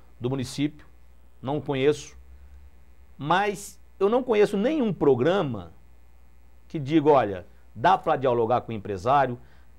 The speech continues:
cada vez que o empresário decidir que vai sair da cidade, pelo menos ter uma tentativa de mane-, de, de manter a indústria na cidade, eu não conheço. Não posso te falar, Júlio, se isso é um mecanismo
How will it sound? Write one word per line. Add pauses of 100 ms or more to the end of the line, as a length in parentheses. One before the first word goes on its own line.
cada
vez
que
o
empresário
decidir
que
vai (320)
sair
da
cidade,
pelo
menos
ter
uma
tentativa
de
mane-,
de,
de
manter (320)
a
indústria
na
cidade, (460)
eu
não
conheço. (220)
Não
posso
te
falar,
Júlio,
se
isso
é
um
mecanismo